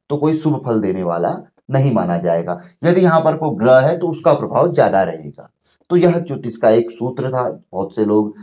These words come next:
जो ये जिज्ञासु लोग होते हैं, जो बहुत, थोड़ा बहुत जानते हैं,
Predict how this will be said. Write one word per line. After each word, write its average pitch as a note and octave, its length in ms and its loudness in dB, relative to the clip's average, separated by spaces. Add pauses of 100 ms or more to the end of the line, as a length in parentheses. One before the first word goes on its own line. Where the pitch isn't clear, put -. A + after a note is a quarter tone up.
(200)
जो A2+ 140 0
ये G#2+ 160 6
जिज्ञासु A#2 540 0
लोग A#2+ 200 4
होते A#2 240 2
हैं, A#2 240 -4
जो A2 100 -2
बहुत, G2 400 -4
थोड़ा A2+ 160 2
बहुत G2+ 280 -4
जानते A#2 400 -2
हैं, B2+ 260 -8